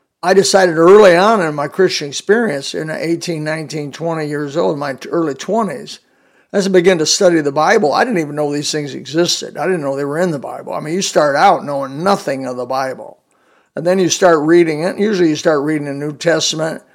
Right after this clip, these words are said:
You don't read, most people don't read it much. They read a little dabby here and a dabby there, and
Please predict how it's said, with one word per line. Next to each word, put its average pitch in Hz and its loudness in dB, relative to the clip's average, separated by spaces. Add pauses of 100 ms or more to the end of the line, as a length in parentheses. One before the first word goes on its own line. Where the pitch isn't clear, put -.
(240)
You 170 -4
don't 165 0
read, 156 -2
most 165 -4
people 147 -2
don't 143 -6
read 147 -4
it 143 -6
much. 147 -4 (280)
They 151 -6
read 151 -2
a 143 0
little 147 0
dabby 147 -2
here 147 -2
and 143 -4
a 139 -8
dabby 143 -2
there, 143 -2
and 139 -12